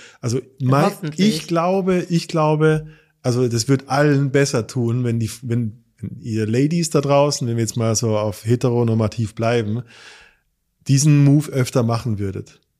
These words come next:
Speaker 1: Also nicht dieses geheime, Tu-, Geheimnistuerei, Kacke irgendwie.
Speaker 2: Ja.
Speaker 1: Man muss nicht sofort, also du bist hardcore in deiner Direktheit,
Speaker 2: Mhm.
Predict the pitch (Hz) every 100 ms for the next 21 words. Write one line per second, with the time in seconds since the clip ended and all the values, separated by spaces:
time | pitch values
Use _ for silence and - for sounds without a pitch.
0 | _ 127 117 123 139 156 156 143 131 -
1 | 123 113 120 135 131 127 127 123 120 -
2 | - - 113 110 123 131 - 123 117 104
3 | 107 117 117 120 120 113 117 117 110 110
4 | 110 175 170 160 - - 143 139 139 160
5 | 170 170 156 - 127 147 139 131 107 117
6 | 139 - - - 113 127 - 135 127 123
7 | 117 110 107 104 101 131 - 101 101 -
8 | - _ _ - - 180